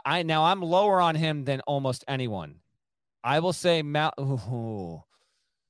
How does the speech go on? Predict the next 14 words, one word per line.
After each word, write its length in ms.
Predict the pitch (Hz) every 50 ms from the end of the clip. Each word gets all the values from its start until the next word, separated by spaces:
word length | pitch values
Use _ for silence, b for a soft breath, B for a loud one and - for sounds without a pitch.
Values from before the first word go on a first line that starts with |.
| _ _ _ _ _ _ _ _ _ _ _ 101
I'm, 180 | 123 139 139 - - 85 - - _ _ -
I'm, 200 | - 143 156 175
I'm 260 | 170 143 135 160 180
not 180 | 185 196 226 185
meaning 240 | 196 202 220 208 190
to 60 | 180
be 80 | 165 170
this 160 | 165 165 -
pessimistic, 580 | - 170 143 - 143 - 147 147 - - 117
but 120 | - 139 139
I'm 180 | 139 151 160
going 260 | 147 143 160 175 175 151
to 60 | 131
say 560 | - - 147 143 135 127 123 117 110 104 95